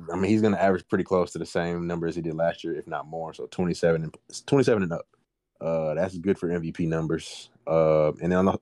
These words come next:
also Dame Lillard. I think Dame is probably gonna win the scoring title, either between Dame or Devin Booker, in my opinion, are gonna be, are gonna win the scoring title. I th-,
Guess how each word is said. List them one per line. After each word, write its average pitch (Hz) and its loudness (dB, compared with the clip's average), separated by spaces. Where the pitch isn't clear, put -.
also 92 2
Dame 82 2
Lillard. 67 -4
I - -4
think 101 2
Dame 92 2
is 82 -4
probably 90 2
gonna 85 -4
win 90 -6
the - -14
scoring 85 -8
title, 73 -6
either 98 4
between 92 2
Dame 104 4
or 87 2
Devin 85 0
Booker, 80 -4
in 80 -10
my 78 0
opinion, 78 -4
are 73 -6
gonna 76 -6
be, 76 -8
are 80 -4
gonna 78 -6
win 78 -4
the 78 -10
scoring 76 -6
title. 69 -4
I 69 -4
th-, 80 -4